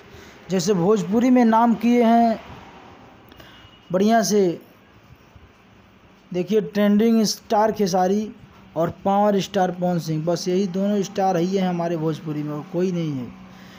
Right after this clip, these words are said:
इनके जैसा गाने वाला, इनके जैसा डांस करने वाला, इन दोनों के जैसे एक्टिंग करने वाला और कोई नहीं है। तो मैं चाहूँगा <clears throat> कि मेरे पवन सिंह भैया जी पूर्ण बहुमत से जीते,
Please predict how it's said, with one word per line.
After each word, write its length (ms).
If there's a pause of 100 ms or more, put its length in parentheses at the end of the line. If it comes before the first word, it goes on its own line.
(140)
इनके 280
जैसा 340
गाने 340
वाला, 220
इनके 240
जैसा 480
डांस 360
करने 280
वाला, 180
इन 220
दोनों 280
के 120
जैसे 460
एक्टिंग 300
करने 220
वाला 180
और 80 (120)
कोई 160
नहीं 300
है। 120 (1040)
तो 120
मैं 220
चाहूँगा 680 (140)
<clears throat> 160
कि 920 (920)
मेरे 260
पवन 340
सिंह 240
भैया 240
जी 200 (1000)
पूर्ण 220
बहुमत 380
से 160
जीते, 380